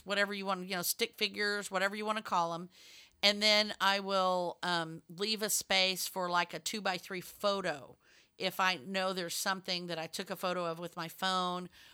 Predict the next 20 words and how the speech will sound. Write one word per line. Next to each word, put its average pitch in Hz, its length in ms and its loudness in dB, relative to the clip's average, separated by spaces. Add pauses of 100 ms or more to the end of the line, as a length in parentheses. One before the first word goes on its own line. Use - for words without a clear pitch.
(120)
or 185 160 -2
something 190 500 -2
that 170 120 0
I 170 140 2
wanna 170 240 -4
capture 170 680 -4
photographically. 165 1080 -2 (460)
And 185 460 2
I 185 140 4
have 185 240 4
a 196 60 2
little, 180 640 -2
um, 165 540 -4 (1000)
H - 360 0
P, 190 680 -4 (220)
uh, 170 260 -4
pocket - 380 -6
printer 175 500 -6 (360)
that 185 160 -4
does 180 260 2